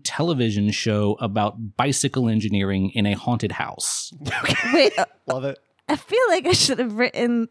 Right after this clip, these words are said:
Speaker 3: those key phrases down just now. Can you repeat that one more time?
Speaker 1: Yeah.
Speaker 3: Bicycle?
Speaker 1: Bi-, bicycle engineering in a haunted house.
Speaker 3: Bicycle engineering in a haunted house. And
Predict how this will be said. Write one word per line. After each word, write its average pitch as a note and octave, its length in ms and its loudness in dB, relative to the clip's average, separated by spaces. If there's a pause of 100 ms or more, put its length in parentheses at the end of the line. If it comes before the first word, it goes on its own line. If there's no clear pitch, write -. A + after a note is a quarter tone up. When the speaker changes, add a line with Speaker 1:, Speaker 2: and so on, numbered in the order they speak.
Speaker 3:
those A#3 360 2
key - 220 -4
phrases A3 480 2
down A#3+ 400 2
just F#3 240 -4
now. F#3+ 460 0 (420)
Can C4 160 2
you B3+ 100 4
repeat B3 280 -2
that G#3+ 100 -2
one A#3 140 0
more A#3+ 80 2
time? B3 180 0
Speaker 1:
Yeah. A3+ 80 4
Speaker 3:
Bicycle? B3 640 0
Speaker 1:
Bi-, D#3+ 160 -6
bicycle G#3 400 -8
engineering C#3 580 -4
in C#3 180 -2
a A#2 120 0
haunted B2+ 420 -2
house. - 640 -6
Speaker 3:
Bicycle C4 400 -6
engineering G#3+ 440 -2
in F3 80 -4
a F3+ 60 -2
haunted G#3 260 -2
house. D#3+ 220 -2 (340)
And A#3+ 260 2